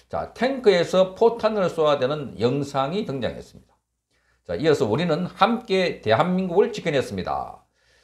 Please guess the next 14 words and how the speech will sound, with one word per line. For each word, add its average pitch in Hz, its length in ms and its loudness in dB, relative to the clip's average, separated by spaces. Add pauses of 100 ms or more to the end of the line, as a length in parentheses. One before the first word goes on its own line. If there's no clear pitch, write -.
(120)
천구백오십삼 180 920 2
년 180 240 0
한미 196 500 -2
동맹 156 380 0
체결, 135 460 0
우리는 180 280 2
함께 185 400 -2
자유를 147 380 2
지키고 175 460 -6 (360)
기적을 208 680 4
만들었습니다."는 95 1800 -8
글이 135 180 0
나왔습니다. - 480 -8 (280)
<clears throat> - 380 -4